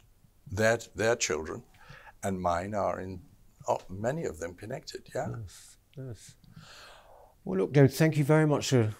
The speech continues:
Speaker 2: coming in and talking about f-, the films, uh, as well, which, uh, you know, um, it's, it's an absolute, uh, ple-, pleasure for me to talk to you, 'cause I've seen all of these,
Speaker 1: Me
Speaker 2: and I
Speaker 1: too.
Speaker 2: saw many of them when they came out, <laughs> so, which makes it all the, all the more, um,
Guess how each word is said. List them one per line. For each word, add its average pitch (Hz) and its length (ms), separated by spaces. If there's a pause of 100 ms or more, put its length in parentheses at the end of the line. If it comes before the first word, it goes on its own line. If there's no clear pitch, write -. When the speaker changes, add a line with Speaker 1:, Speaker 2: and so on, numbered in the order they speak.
(760)
Speaker 2:
coming 113 280
in 110 80
and 107 120
talking 110 360
about 98 240
f-, - 260
the 107 80
films, 104 540
uh, 107 320
as 101 180
well, 101 320
which, 101 160 (400)
uh, 113 320 (300)
you 110 100
know, 82 180 (140)
um, 95 400
it's, 110 300
it's - 180
an - 140
absolute, 107 720
uh, 90 220
ple-, 110 200 (140)
pleasure 95 360
for - 180
me 82 180
to - 140
talk 76 240
to - 100
you, 78 40
'cause 85 120
I've 104 140
seen 147 280
all 123 140
of 98 80
these, 107 180
Speaker 1:
Me 123 60
Speaker 2:
and 120 80
I 113 80
Speaker 1:
too. - 60
Speaker 2:
saw 127 200 (500)
many 143 220
of 110 120
them 120 320
when 120 180
they 127 100
came 113 240
out, 85 240 (180)
<laughs> - 140
so, - 280
which 165 340
makes 143 240
it 123 40
all 127 200
the, 110 80 (100)
all 123 160
the 113 80
more, 104 440
um, 87 200